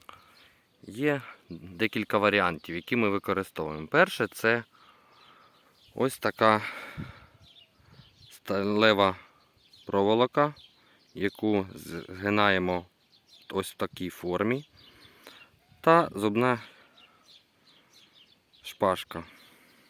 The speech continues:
Звичайна. Перший варіант.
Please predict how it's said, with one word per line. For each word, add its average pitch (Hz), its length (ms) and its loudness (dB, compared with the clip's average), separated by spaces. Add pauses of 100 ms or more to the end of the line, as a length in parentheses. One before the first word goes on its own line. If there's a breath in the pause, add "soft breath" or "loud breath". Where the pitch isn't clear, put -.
(1040 soft breath)
Звичайна. 92 600 -2 (1400 loud breath)
Перший 113 380 2
варіант. 135 580 2